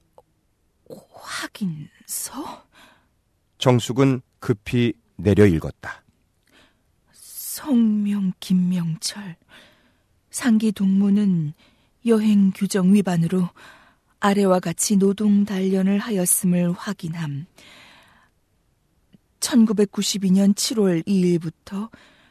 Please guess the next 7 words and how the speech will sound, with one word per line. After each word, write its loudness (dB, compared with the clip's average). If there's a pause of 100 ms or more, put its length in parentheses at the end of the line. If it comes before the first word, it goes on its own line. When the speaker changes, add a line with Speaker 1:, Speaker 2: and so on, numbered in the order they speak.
Speaker 1:
천구백구십이 2
년 6
칠월 0
이십사 -6
일까지 -10 (1300)
평안남도 4 (160)
이 2